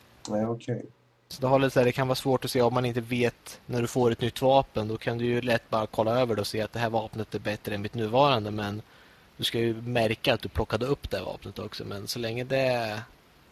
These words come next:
Speaker 2: inga problem så tror jag att hon kommer tycka om det.
Speaker 1: Bra. Då får jag ta med mig det till henne helt enkelt sen ordentligt. Hon har testat en liten, liten stund bara, men får vi testa lite mer.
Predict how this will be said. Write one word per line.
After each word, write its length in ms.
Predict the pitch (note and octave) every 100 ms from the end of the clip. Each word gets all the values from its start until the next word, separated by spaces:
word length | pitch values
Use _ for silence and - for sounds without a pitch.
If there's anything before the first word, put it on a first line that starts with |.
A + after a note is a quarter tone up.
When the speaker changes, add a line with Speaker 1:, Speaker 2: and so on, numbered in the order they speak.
| - C3+
Speaker 2:
inga 240 | A2 G#2+
problem 340 | A2+ A2 G#2+ G2+
så 120 | A2
tror 220 | - G#2+
jag 80 | G2+
att 80 | A2
hon 100 | A2
kommer 460 | G#2+ G#2 G#2 A#2 -
tycka 200 | - A2
om 160 | A2
det. 140 | A2+ B2+ - - - - - - - - -
Speaker 1:
Bra. 300 | A2+ - - - _ _ - _
Då 100 | C#3+
får 160 | C3+ D#3+
jag 80 | D#3
ta 120 | C#3+
med 220 | C#3+ D#3
mig 100 | B2
det 80 | G2 -
till 120 | G2+
henne 220 | G#2 A#2
helt 220 | A2 -
enkelt 240 | F#2 F#2+ -
sen 220 | F#2 F#2 _ -
ordentligt. 580 | G2 G2+ A2 - - -
Hon 140 | G#2+ A2
har 180 | C3 - _ _ -
testat 440 | C3 A#2+ - A2+ F#2+
en 140 | F#2 _ _ - -
liten, 300 | G2 - F2
liten 220 | - -
stund 260 | - -
bara, 280 | A#1+ - G1+
men 220 | F2 G#2+ A2+ _ _ _ _ _ _ _ _ -
får 160 | A2+
vi 140 | B2 B2+ _ -
testa 240 | A#2+ A2 G2+
lite 240 | G2+ -
mer. 220 | C3 G#2